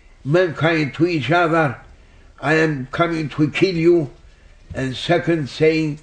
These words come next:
"I am coming to kill you." It is not our last target. How changed? How changed?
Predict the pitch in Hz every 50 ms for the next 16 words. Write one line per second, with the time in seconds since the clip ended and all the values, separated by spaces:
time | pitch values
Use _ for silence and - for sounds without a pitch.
0 | - - - 135 151 156 151 139 120 143 170 170 156 156 147 127 - 147 139 117
1 | - - 190 196 170 139 135 139 127 156 160 - - - _ _ - - - -
2 | - _ _ - - - _ _ - - - - - _ _ - - - - -
3 | - - 135 120 131 165 185 170 165 208 254 262 - - - - - - _ _
4 | _ - - - - - 147 156 170 165 165 156 156 170 190 190 160 - - -
5 | - - 202 202 180 147 135 147 139 135 - - - - - - - - - -
6 | - - - - - - - - - - - - - - _ - - - 254 269
7 | 196 - - - - - 147 110 98 - - - - - - - - - - -
8 | - - - - - - _ - - _ _ _ - _ _ - - _ - -
9 | - - - - - _ _ - - - - - - - - 156 196 240 214 -
10 | - 240 302 269 190 147 120 113 - - -